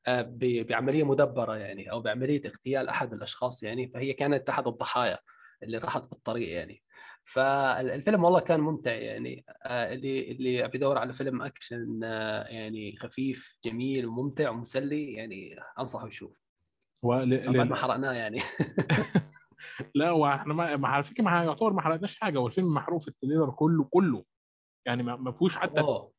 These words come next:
Speaker 1: مم.
Speaker 2: آه، لا، لا، ما، ما، يعني، ما فيش تويست مثلًا هنا ولا هناك، لا، كله محروق، ارمي.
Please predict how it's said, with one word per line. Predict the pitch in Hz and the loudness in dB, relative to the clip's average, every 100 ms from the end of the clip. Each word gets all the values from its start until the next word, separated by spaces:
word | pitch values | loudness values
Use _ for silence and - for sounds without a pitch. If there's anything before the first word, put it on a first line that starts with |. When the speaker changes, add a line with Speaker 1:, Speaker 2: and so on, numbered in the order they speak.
| 117 | -10
Speaker 1:
مم. | 123 123 | -6 0
Speaker 2:
آه، | 127 175 131 | 4 4 6
لا، | 135 170 | 4 4
لا، | 165 | 2
ما، | 139 | 0
ما، | 139 | 0
يعني، | 139 | 2
ما | 143 | 0
فيش | 147 147 | -4 0
تويست | 139 147 156 - | 4 4 4 -2
مثلًا | 135 147 131 131 | -2 2 2 2
هنا | 131 147 | 0 0
ولا | 135 127 123 | 0 0 -2
هناك، | 131 151 156 | -2 2 2
لا، | - | 2
كله | - 180 170 | 4 6 6
محروق، | 139 - 147 - 170 | 2 -2 -2 0 4
ارمي. | 165 151 120 | 4 2 -2